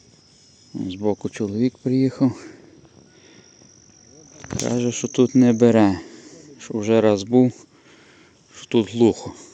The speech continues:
Але будемо пробувати. Тут ще дві донки закину. Вітру нема, погода гарна. Вже по п'ятій.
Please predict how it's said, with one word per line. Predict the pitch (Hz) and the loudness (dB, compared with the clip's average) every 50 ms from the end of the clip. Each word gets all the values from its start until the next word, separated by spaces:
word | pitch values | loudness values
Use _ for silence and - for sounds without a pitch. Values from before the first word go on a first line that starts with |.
| - _ _ _ - | -20 _ _ _ -12
Але | - 104 101 107 110 120 123 123 - _ _ _ - - - - - _ _ - | -8 -6 -4 -4 -2 -4 -4 -6 -12 _ _ _ -20 -20 -20 -20 -20 _ _ -6
будемо | 123 120 117 - | -4 -4 -2 -2
пробувати. | - 131 113 98 92 92 95 - - 95 | 0 2 2 2 2 -2 -4 -6 -8 -6
Тут | - 120 110 | -6 -6 -4
ще | - - 107 | -4 -4 -4
дві | 95 101 107 107 | -2 -2 -2 0
донки | 107 101 90 87 85 - 92 | 2 0 0 -2 -4 -6 -8
закину. | 85 85 87 - - 90 90 90 82 87 - - _ _ _ _ _ _ _ _ _ _ _ _ _ _ _ _ _ _ _ _ _ _ _ _ _ _ _ _ _ _ _ _ _ _ _ _ _ _ _ _ _ _ _ _ _ _ _ _ _ _ _ _ _ _ _ _ - | -8 -8 -10 -10 -10 -8 -8 -8 -8 -12 -16 -20 _ _ _ _ _ _ _ _ _ _ _ _ _ _ _ _ _ _ _ _ _ _ _ _ _ _ _ _ _ _ _ _ _ _ _ _ _ _ _ _ _ _ _ _ _ _ _ _ _ _ _ _ _ _ _ _ -6
Вітру | 123 123 123 - - 110 101 | -4 -4 -2 -2 -2 -2 0
нема, | 98 101 101 110 120 123 120 - | 0 0 0 2 2 0 0 -2
погода | - - 110 107 117 113 110 110 | -6 -8 -4 -2 0 0 0 -2
гарна. | 104 110 113 120 123 123 131 135 131 - - - _ - _ _ _ _ _ _ _ _ _ _ _ _ _ _ _ _ _ _ _ _ - - _ _ _ _ _ _ _ _ - | -4 -4 -4 -2 0 0 0 0 -2 -6 -12 -20 _ -20 _ _ _ _ _ _ _ _ _ _ _ _ _ _ _ _ _ _ _ _ -20 -20 _ _ _ _ _ _ _ _ -10
Вже | - 107 107 | -6 -6 -6
по | 95 - 110 101 | -4 -4 -4 -4
п'ятій. | - - 127 120 120 120 117 - 147 135 | 0 2 2 4 4 2 0 -2 -4 -6